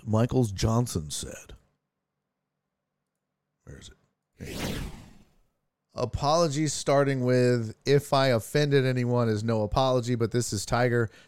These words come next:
Never been a leader, and he's Teflon, still heralded after all the mistakes. So he's learned nothing. Media focus always on miraculous recovery, never why they need, why the need for recovery."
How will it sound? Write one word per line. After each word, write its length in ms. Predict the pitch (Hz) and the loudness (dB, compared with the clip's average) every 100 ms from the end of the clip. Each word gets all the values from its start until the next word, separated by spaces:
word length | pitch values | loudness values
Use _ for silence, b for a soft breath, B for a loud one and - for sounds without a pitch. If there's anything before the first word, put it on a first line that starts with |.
| _ | _
Never 280 | 127 143 151 | 0 2 2
been 180 | 147 | 2
a 80 | 135 | 2
leader, 440 | 120 123 123 127 120 | 2 2 2 2 0
and 220 | 110 104 | -2 -4
he's 140 | 98 | -4
Teflon, 580 | - 120 113 113 107 104 | -2 -2 0 -2 0 -2
still 380 | - 123 131 120 | -4 0 2 2
heralded 480 | 123 123 117 117 110 | 2 0 2 0 0
after 280 | 107 113 | -2 -2
all 260 | 98 110 123 | 0 2 2
the 80 | 120 | 0
mistakes. 600 | 110 - 110 101 98 - b b b | -4 -2 -2 -2 -4 -10 b b b
So 200 | - 117 | -2 2
he's 140 | 117 | 2
learned 420 | 117 123 107 101 | 2 0 0 0
nothing. 380 | 127 139 131 127 | 2 2 2 2
Media 280 | 131 135 131 | 2 2 2
focus 440 | - 123 131 120 | 2 2 2 -2
always 500 | - 123 131 131 131 | -2 2 4 4 2
on 360 | 120 117 107 104 b b _ | 2 2 0 -4 b b _
miraculous 760 | 127 123 120 139 - 131 127 - | 2 4 4 0 2 2 2 0
recovery, 560 | 104 143 131 117 117 | 0 4 4 4 4
never 440 | 107 107 120 123 117 | 4 2 2 4 2
why 540 | 98 101 107 107 107 | 2 2 2 4 4
they 180 | 101 98 | 2 0
need, 480 | 95 101 101 95 - | 0 -2 -2 -4 -10
why 360 | 117 113 110 117 | -2 2 2 2
the 140 | 107 | 0
need 260 | 101 104 101 | -2 -4 -4
for 100 | 95 | -4
recovery." 640 | 87 - 113 87 73 | -4 0 0 0 -6